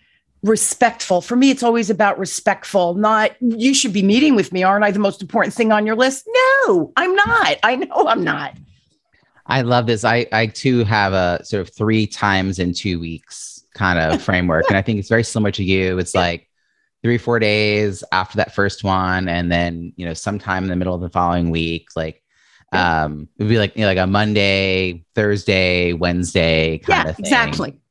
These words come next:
Speaker 1: Exactly.
Speaker 2: And, and if I, if, so I always think,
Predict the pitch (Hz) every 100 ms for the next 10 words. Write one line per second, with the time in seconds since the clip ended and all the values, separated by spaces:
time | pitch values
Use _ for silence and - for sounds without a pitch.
0 | _ _ 233 139 131 120 - - 120 113
1 | 107 - - _ _ _ _ _ - 135
2 | 131 120 117 107 - - 123 - _ _
3 | _ _ _ 120 143 139 165 190 160 143
4 | 123 113